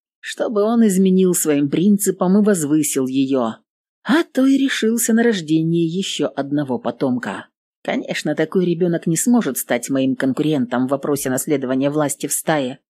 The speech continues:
но сам факт его появления обеспечил бы мамашу высоким пожизненным статусом у Курта.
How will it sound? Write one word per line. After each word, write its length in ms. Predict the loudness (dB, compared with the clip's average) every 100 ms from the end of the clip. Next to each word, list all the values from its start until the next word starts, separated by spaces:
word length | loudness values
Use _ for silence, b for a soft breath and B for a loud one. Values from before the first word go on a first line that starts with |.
| _ _ _ -4
но 480 | 0 2 2 2 0
сам 440 | 2 2 2 2
факт 460 | 0 0 0 -4 -2
его 320 | 0 2 0
появления 800 | 2 2 2 2 2 2 2 0
обеспечил 680 | 0 -4 -2 -2 0 0 2
бы 120 | 2
мамашу 480 | 2 2 0 0 0
высоким 720 | 0 -2 0 0 0 -4 0
пожизненным 640 | -2 0 -2 0 0 0
статусом 640 | -2 -2 -2 -2 -4 -4 -4
у 80 | -8
Курта. 480 | -8 -8 -6 -8